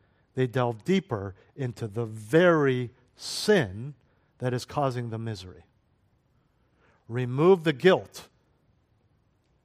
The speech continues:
by adding the tally marks of those you have been with overnight. Go from this drug to that drug to this drug.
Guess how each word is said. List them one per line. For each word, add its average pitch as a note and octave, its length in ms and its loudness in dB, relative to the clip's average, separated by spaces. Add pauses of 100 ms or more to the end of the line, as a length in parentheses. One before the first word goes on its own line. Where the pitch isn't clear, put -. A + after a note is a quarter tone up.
(140)
by B2+ 220 0
adding D#3 380 4
the C3+ 80 0
tally D#3+ 400 2
marks A2 360 -6
of A2 160 -10
those A#2 580 -2 (760)
you A#2+ 140 -2
have A2+ 220 -4
been C#3 180 2
with A2 240 -8
overnight. A2 680 -8 (1900)
Go C#3 180 0
from A2+ 300 -6
this D#3+ 220 2
drug D#3+ 500 4
to C3+ 100 -2
that C#3 300 4
drug C3+ 480 2
to B2 160 -8
this B2+ 240 0
drug. F2 380 -12